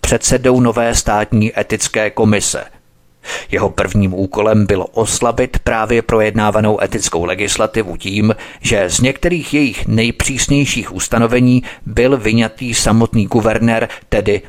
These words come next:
Bill Clinton. Šlo o střet zájmů. V roce devatenáct set osmdesát osm Bill Clinton úspěšně prosadil zákon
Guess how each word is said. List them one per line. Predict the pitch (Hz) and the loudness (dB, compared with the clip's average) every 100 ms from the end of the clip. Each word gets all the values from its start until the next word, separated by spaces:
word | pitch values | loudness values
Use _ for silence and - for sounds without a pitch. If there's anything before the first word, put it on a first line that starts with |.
| - | -4
Bill | 107 98 | -2 -2
Clinton. | - 90 87 - - - - _ _ _ _ - - - - | -2 -2 -2 -6 -10 -20 -20 _ _ _ _ -20 -16 -8 -4
Šlo | - 147 | 0 0
o | - 139 | 2 0
střet | 135 - 135 117 | 0 0 0 0
zájmů. | 107 104 104 90 67 - - - - - _ - - - - | 2 2 2 -2 -6 -14 -20 -20 -20 -20 _ -16 -12 -12 -4
V | |
roce | 107 - 110 | -2 0 0
devatenáct | 104 151 165 160 | 0 0 0 0
set | - 147 | 0 0
osmdesát | - 147 139 - 143 143 | 0 2 2 2 0 0
osm | 120 - 92 80 - - | -2 0 -2 -4 -8 -4
Bill | 110 92 | -2 -2
Clinton | - 104 95 110 107 | 0 0 2 0 0
úspěšně | 104 98 - 101 - 98 | -4 -6 -2 -2 -2 -4
prosadil | - 104 107 104 95 | -2 -2 -2 0 -2
zákon | 98 98 95 107 | 0 -2 0 -2